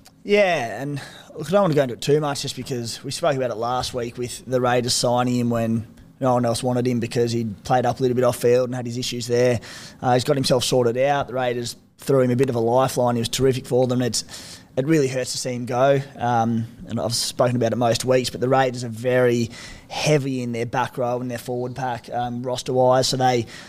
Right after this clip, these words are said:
someone had to go, and Adam being on, say he was on, I don't know, he might have been on two fifty K, um, after leaving the Bulldogs. <clears throat>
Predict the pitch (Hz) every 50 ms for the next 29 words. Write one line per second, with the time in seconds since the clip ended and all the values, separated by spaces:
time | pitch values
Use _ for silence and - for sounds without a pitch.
0 | - - - - - 160 156 147 139 139 139 123 113 117 135 127 127 127 127 123
1 | 120 117 127 127 127 123 123 123 123 123 123 123 123 120 120 120 120 117 - -
2 | 127 127 127 123 120 123 117 117 113 113 110 113 110 - 110 120 117 110 104 104
3 | 120 120 113 113 113 117 117 113 110 - - 147 131 - 135 127 - - 117 117
4 | 131 120 120 120 120 120 117 117 82 95 117 120 110 95 123 117 104 104 120 120
5 | - 135 127 123 123 127 113 139 143 151 147 147 143 143 131 117 110 - -